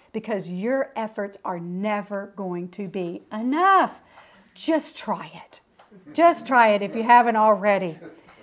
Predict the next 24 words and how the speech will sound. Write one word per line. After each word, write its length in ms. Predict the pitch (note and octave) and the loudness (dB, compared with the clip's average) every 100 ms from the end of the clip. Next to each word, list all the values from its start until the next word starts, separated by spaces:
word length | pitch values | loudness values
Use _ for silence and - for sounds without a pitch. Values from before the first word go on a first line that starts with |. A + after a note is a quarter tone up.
| _ _ _ _ _ _ _ _ _ _ _ - | _ _ _ _ _ _ _ _ _ _ _ 2
And 260 | C#4+ D4+ | 6 6
why 300 | D4 F4+ G4 | 8 8 8
would 260 | F#4+ F4 C4+ | 6 4 2
you 140 | D4 | 2
need 640 | C#4 C4+ F4 F#4 F#4 F#4 - | 4 6 6 6 4 2 -2
faith 440 | - F4+ F4 - - | -2 0 0 -2 0
if 200 | C#4+ C#4+ | 0 4
you 160 | D#4 | 2
could 200 | D4+ D4+ B3 | 4 -2 -2
obtain 580 | A3+ - - D#4+ E4+ D4+ | -6 -8 -8 -2 0 2
it 200 | C#4 - | 0 0
on 240 | C4 C4+ | 0 0
your 220 | B3+ A#3+ - | -2 -4 -6
own? 520 | B3+ B3+ A#3 G3 E3+ - _ _ | -4 -4 -4 -6 -10 -14 _ _
You 120 | A#3 | -8
cannot 460 | A#3+ - D4 D4 B3 | -8 -4 -2 -2 -2
have 240 | B3+ A#3+ | -2 0
it 140 | A#3 G3+ | -2 0
both 260 | G#3+ G#3+ | -2 0
ways. 320 | G#3 A3 G3 - | -2 -2 -2 -4
It's 220 | A3+ A3 | -6 -6
either 260 | A#3+ G3+ G3 A3+ | -8 -4 -2 6
our 220 | D#4 E4+ | 8 8
works 440 | C4+ B3+ B3 - | 6 2 -2 -8